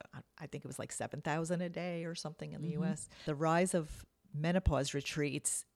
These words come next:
Speaker 1: is really so timely
Speaker 2: Mm-hmm.
Speaker 1: because women are seeking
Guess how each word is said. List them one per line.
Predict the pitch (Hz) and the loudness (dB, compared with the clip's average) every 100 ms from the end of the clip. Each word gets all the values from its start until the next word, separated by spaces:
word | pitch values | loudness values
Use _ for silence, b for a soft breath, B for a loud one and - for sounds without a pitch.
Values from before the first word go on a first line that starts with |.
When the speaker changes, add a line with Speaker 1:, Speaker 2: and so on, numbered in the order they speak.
| - | -2
Speaker 1:
is | 165 143 147 | 2 2 4
really | 170 170 156 151 | 6 6 6 2
so | - - 170 | 0 6 8
timely | - 190 185 135 87 82 | 8 6 6 4 0 -2
Speaker 2:
Mm-hmm. | 147 _ - 165 | -6 _ 0 2
Speaker 1:
because | 170 165 139 135 139 - - b - | 4 4 4 4 0 -4 -6 b 0
women | 196 233 | 4 4
are | - | 4
seeking | 175 - 185 - 175 165 156 | 2 2 0 0 0 0 -2